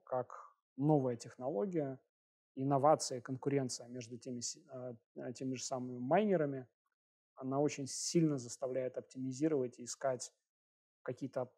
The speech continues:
абсолютно новые решения и достигается совершенно других результатов.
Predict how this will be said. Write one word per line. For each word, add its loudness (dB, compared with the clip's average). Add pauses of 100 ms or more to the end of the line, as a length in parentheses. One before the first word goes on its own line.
(120)
абсолютно 2
новые -4
решения -4
и -20
достигается 0
совершенно -4
других -10
результатов. -16